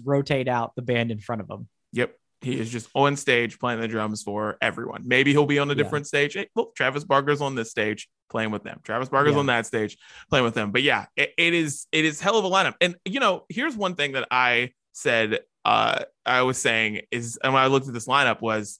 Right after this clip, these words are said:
Speaker 2: you know, I like My Chemical Romance a lot. A lot of people do. But, like, should they be above Paramore?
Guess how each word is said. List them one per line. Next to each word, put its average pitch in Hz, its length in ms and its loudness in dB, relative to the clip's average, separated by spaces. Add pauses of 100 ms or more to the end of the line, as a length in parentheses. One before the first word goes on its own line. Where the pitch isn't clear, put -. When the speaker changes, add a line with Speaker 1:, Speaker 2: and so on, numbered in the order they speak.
(580)
Speaker 2:
you 285 120 0
know, 427 400 4 (1000)
I 302 480 8 (420)
like 226 340 4
My 180 160 4
Chemical 160 380 0
Romance 120 420 0
a 156 80 -6
lot. 160 360 0 (440)
A 214 60 -10
lot 277 180 4
of 220 60 2
people 165 280 -4
do. 202 460 -2 (440)
But, 180 120 2
like, 165 380 0 (1900)
should 427 480 4
they 381 200 6
be 392 200 4
above 392 440 2
Paramore? 440 600 0